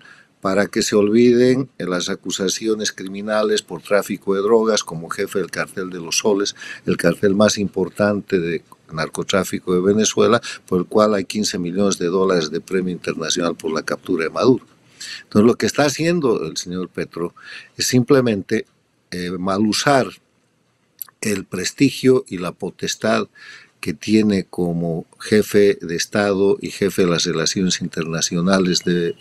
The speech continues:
de Colombia para subordinarse a sus jefes que están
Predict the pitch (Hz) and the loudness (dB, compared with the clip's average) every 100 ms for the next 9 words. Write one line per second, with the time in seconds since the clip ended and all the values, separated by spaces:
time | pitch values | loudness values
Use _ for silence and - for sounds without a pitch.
0 | - _ _ - 76 78 - _ - 110 | -18 _ _ -2 -2 -2 -8 _ 2 6
1 | 120 104 110 131 - - - 110 117 - | 6 4 0 -2 -10 -14 -2 2 4 4
2 | 131 202 123 131 143 165 160 139 156 151 | 6 6 4 0 2 2 0 -4 -6 -8
3 | - _ _ _ - 95 92 90 104 - | -10 _ _ _ -12 -8 -8 -10 -10 -2
4 | 214 208 87 - - - 110 117 110 | -2 -2 -8 -8 -14 -6 -2 0 -2